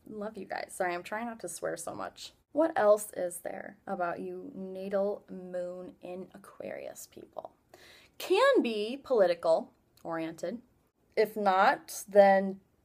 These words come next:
I'm sure that there's something that you feel strongly about. Some cause that you want to forward based on an intention to help better humanity and push it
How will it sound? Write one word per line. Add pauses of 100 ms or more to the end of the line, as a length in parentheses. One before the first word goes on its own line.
(120)
I'm
sure
that
there's
something
that
you
feel
strongly
about. (480)
Some
cause
that
you
want
to
forward (800)
based
on (140)
an
intention
to (460)
help (360)
better
humanity
and
push
it